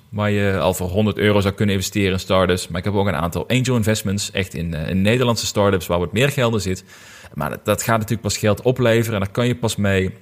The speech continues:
bij een overname of bij een nieuwe equity ronde. Dus dat, eh, dat zijn vaak dingen die, eh, drie tot acht jaar vaststaan voordat je daar kan, eh, van kan profiteren, als je daarvan kan profiteren.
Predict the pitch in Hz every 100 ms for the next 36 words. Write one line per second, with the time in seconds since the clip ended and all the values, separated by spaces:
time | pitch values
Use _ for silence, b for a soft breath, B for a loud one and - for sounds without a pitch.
0 | _ - 95 104 - 92 92 92 87 87
1 | 85 95 98 98 92 92 - 95 90 90
2 | 87 82 85 90 87 95 87 85 B B
3 | B - 123 123 127 110 123 123 113 113
4 | 110 110 107 104 120 123 113 101 - 113
5 | 104 101 90 110 107 - 87 101 - B
6 | B B - 95 - 92 92 - 90 85
7 | 82 104 104 - 101 92 90 98 92 98
8 | 160 - 120 110 - 98 90 90 - 90
9 | 92 98 92 151